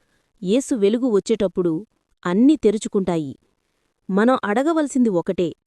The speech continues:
"ప్రభువా, నా హృదయంలోని చీకటిలో నీ వెలుగును వెలిగించు."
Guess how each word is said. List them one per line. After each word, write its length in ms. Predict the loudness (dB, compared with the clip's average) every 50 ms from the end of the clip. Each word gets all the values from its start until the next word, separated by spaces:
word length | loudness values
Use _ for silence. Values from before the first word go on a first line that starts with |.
| _ _ _ _ _ _ _ _ _ _ _ _ _ -2
"ప్రభువా, 500 | 0 0 0 0 0 0 0 -2 -4 -8 _ _ _ _ _ _ _ _ -4 0
నా 180 | 2 2 2
హృదయంలోని 680 | 2 0 0 0 2 2 2 2 2 2 2 2 0 0 -2 -6
చీకటిలో 540 | -2 -2 0 -2 0 0 0 0 -2 -4 -8 _ _ _ _ _ _ _ _ 0
నీ 180 | 2 4 4 6
వెలుగును 360 | 6 6 6 6 4 2 4
వెలిగించు." 640 | 4 4 2 2 0 0 -2 -2 -2 -4 -6 -6